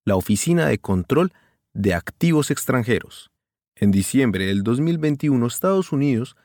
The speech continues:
también sancionó a Carolina Recinos, jefa del gabinete de gobierno de Bukele, y a otros funcionarios por supuestos vínculos con la corrupción.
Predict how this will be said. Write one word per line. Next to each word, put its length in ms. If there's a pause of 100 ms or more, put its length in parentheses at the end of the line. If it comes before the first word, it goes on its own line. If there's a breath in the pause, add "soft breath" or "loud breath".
(160)
también 300
sancionó 640 (300 soft breath)
a 160
Carolina 640
Recinos, 640 (280)
jefa 340
del 160
gabinete 540
de 120
gobierno 540
de 80
Bukele, 580 (460)
y 100
a 100
otros 340
funcionarios 720 (280 soft breath)
por 160
supuestos 680
vínculos 680 (240)
con 200
la 120
corrupción. 580